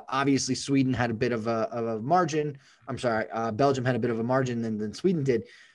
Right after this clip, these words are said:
But Poland's in last place, and they, they're gonna come out firing.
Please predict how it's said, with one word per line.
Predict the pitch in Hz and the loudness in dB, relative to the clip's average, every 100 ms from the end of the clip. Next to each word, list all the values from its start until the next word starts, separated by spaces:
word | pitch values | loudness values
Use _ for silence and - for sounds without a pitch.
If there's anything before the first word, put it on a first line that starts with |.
| _ _ | _ _
But | 131 | -4
Poland's | - 185 254 202 | 4 4 6 2
in | |
last | 180 170 151 | 2 0 0
place, | - 180 - | 0 0 0
and | 120 | -2
they, | 185 208 - | -2 -4 -8
they're | 113 131 | 0 2
gonna | 165 220 | 2 -2
come | - 131 | 0 2
out | 123 - | 2 0
firing. | - 113 165 135 | 2 4 4 2